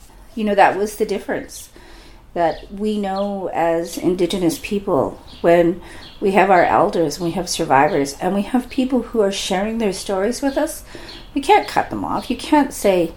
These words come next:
"Okay, but let's just focus it back." You can't do that. You have to, you know,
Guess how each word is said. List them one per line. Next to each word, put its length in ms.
"Okay, 240
but 320
let's 280
just 220
focus 420
it 100
back." 380
You 80
can't 340
do 200
that. 180
You 140
have 400
to, 280
you 100
know, 260